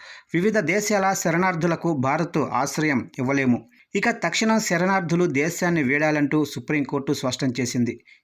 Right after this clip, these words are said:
ఈ మేరకు శ్రీలంక శరణార్థులు వేసిన పిటిషన్ను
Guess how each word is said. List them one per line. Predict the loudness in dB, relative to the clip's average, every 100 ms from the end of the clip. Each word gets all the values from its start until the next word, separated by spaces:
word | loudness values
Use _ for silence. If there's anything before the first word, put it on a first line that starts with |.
| -2
ఈ | 0
మేరకు | 2 2 0 -2 -2
శ్రీలంక | 0 2 0 0 -2 -2 -12 -16 -6
శరణార్థులు | -2 0 0 0 2 2
వేసిన | 2 0 -2
పిటిషన్ను | -2 -2 0 2 2 2 2